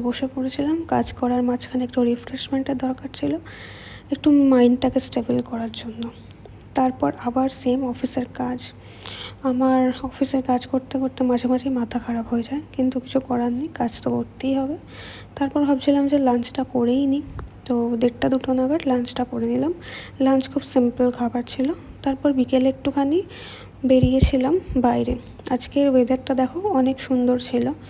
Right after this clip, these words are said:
রোদ, রোদও ছিল না, বৃষ্টিও ছিল না, দেখতে ভালোই লাগছিল। তারপর ওখান থেকে মোমো খেয়ে একটা ঝালমুড়ির দোকানে গেছিলাম। এই ঝালমুড়ির দোকানটা আমি যখন স্কুলে পড়তাম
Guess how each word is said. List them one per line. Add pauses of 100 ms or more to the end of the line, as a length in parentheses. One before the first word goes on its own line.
(600)
রোদ, (300)
রোদও
ছিল (160)
না, (140)
বৃষ্টিও (100)
ছিল (140)
না, (240)
দেখতে (100)
ভালোই
লাগছিল। (560)
তারপর
ওখান
থেকে (160)
মোমো (100)
খেয়ে (920)
একটা (100)
ঝালমুড়ির
দোকানে
গেছিলাম। (280)
এই
ঝালমুড়ির
দোকানটা
আমি
যখন
স্কুলে
পড়তাম